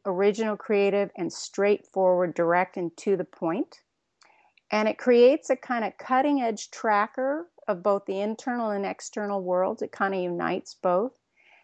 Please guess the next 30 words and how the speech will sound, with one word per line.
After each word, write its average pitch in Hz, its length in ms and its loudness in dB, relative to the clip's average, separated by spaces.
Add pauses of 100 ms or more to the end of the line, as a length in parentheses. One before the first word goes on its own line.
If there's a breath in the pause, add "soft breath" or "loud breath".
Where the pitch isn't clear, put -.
(320 soft breath)
in 196 160 2
an 185 140 2
unconventional 208 880 2
and 180 180 -2
passionate 202 640 -2 (220)
and 202 180 -6
<laughs> - 140 -12
self-possessed - 960 -4 (140)
manner, 175 540 -2 (580 soft breath)
and 220 260 0
kind 320 320 4
of, 262 320 4
um, 208 680 2 (340)
master 208 800 -6 (140)
of 202 180 -8
solutions. - 960 -4 (680)
There, 208 400 4 (240)
it's - 240 -6
not 240 200 2
so 285 140 0
much 247 320 2
that 214 100 0
I 208 60 4
want 196 180 0
to 185 60 -2
build 220 380 2
from 208 140 -2
the 180 80 -2
ground 185 380 2
up - 300 0